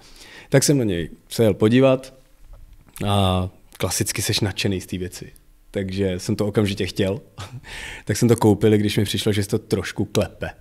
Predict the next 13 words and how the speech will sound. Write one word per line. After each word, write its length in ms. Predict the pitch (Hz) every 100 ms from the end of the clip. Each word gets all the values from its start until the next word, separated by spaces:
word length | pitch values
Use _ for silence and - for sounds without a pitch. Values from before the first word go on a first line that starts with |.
| -
<laughs> 1300 | 113 104 98 - 113 113 - - - - - - _ -
No 360 | 117 107 107 -
a 440 | 117 110 107 107 104 - - _ -
jako 220 | 113 160
furt 200 | - 156
to 140 | 175
jezdilo, 760 | 135 90 104 131 151 151 143 131
OK, 300 | 117 113 113 110 127 139 131
ale 560 | 120 113 113 113 113 123 -
pak 120 | 110
si 140 | - 123
říká, 360 | 123 139 135
„Hele, 200 | 127 147